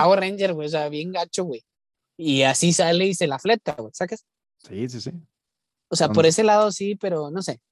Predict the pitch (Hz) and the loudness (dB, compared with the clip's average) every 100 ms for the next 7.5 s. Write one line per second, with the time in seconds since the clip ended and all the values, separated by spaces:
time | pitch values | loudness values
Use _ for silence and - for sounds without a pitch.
0 | - 131 143 170 185 175 185 185 175 147 | -6 0 2 4 4 6 4 4 2 0
1 | 160 196 233 269 - - _ _ _ _ | 2 6 6 6 0 -16 _ _ _ _
2 | _ _ - 143 139 135 131 127 127 131 | _ _ -6 -2 0 0 0 -2 -4 -6
3 | 120 - 139 117 - 120 127 139 - 180 | -2 0 0 0 -2 0 0 0 0 2
4 | 208 185 226 180 160 151 139 160 196 233 | 2 0 -4 -4 -2 -2 -2 -2 -2 -2
5 | 214 160 160 190 - _ _ _ _ _ | -4 -6 -8 -10 -14 _ _ _ _ _
6 | _ _ 113 131 127 156 165 165 160 - | _ _ -8 -4 0 0 0 -4 -6 -4
7 | 175 190 185 151 170 | -2 -2 -4 -4 -8